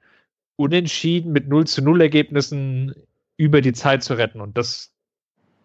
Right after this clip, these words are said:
das konnte in dieser Bundesliga, die so dermaßen ausgeglichen ist, nicht funktionieren.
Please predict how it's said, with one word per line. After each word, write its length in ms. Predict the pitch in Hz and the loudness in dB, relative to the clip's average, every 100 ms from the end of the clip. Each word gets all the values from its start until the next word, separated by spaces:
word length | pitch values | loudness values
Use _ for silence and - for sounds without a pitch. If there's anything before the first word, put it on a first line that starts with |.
| _ - | _ -2
das 340 | 117 - _ - | -2 -2 _ -14
konnte 340 | - 156 190 | -2 0 0
in 120 | 147 | -2
dieser 220 | 139 165 156 | -2 0 0
Bundesliga, 580 | 156 147 139 151 147 | -2 -8 -6 -2 0
die 140 | 131 123 | 0 -2
so 200 | 117 180 | -2 2
dermaßen 440 | 151 139 139 - | 2 4 0 0
ausgeglichen 640 | 123 143 - 139 139 135 | -2 -2 -2 -6 -6 -4
ist, 160 | 131 - | -8 -4
nicht 160 | 131 - | -6 -4
funktionieren. 560 | 131 117 123 110 127 | -6 -4 -2 -2 -4